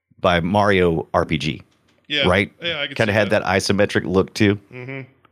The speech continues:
Speaker 2: I can see
Speaker 1: Kinda
Speaker 2: that.
Speaker 1: had
Speaker 2: They were
Speaker 1: that
Speaker 2: all pre-rendered
Speaker 1: pseudo three D
Speaker 2: sprites as
Speaker 1: stuff.
Speaker 2: well. That whole thing was the same, same style.
Speaker 1: Yeah, and
Speaker 2: Yeah.
Speaker 1: this, and this is also, there was a, there was a Game Gear. We haven't talked about the Game Gear on this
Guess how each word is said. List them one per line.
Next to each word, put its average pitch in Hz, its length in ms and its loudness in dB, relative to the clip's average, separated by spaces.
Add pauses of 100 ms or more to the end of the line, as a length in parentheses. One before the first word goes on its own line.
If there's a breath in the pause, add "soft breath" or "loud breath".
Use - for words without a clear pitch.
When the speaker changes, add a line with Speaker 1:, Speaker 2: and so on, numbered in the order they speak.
(240)
Speaker 2:
I 160 80 -2
can 160 120 -6
see 151 60 -6
Speaker 1:
Kinda 196 80 -2
Speaker 2:
that. 180 60 0
Speaker 1:
had - 80 0
Speaker 2:
They 160 40 0
were 165 60 0
Speaker 1:
that 165 60 2
Speaker 2:
all 156 60 0
pre-rendered 104 520 0
Speaker 1:
pseudo - 80 -6
three 104 160 0
D 98 60 0
Speaker 2:
sprites 101 60 -2
as 101 60 -4
Speaker 1:
stuff. 101 120 0
Speaker 2:
well. 98 260 -2
That 98 140 -6
whole 95 160 -4
thing 92 240 -4
was 87 140 -8
the 92 80 -8
same, 90 320 -4 (300)
same 98 240 0
style. 87 320 -2
Speaker 1:
Yeah, 85 240 0
and 135 120 -2
Speaker 2:
Yeah. 165 60 0
Speaker 1:
this, 87 140 -8 (340 soft breath)
and 135 140 0
this 170 120 -2
is 127 100 -2
also, 143 300 2
there 107 120 2
was 95 180 0
a, 95 160 2
there 104 160 0
was 95 200 0
a 92 420 0
Game 110 420 -2
Gear. 69 320 -6
We 80 100 -2
haven't 120 160 0
talked 110 180 0
about 87 160 2
the 82 60 -4
Game 87 240 -2
Gear 82 200 -2
on 73 100 -4
this - 360 -6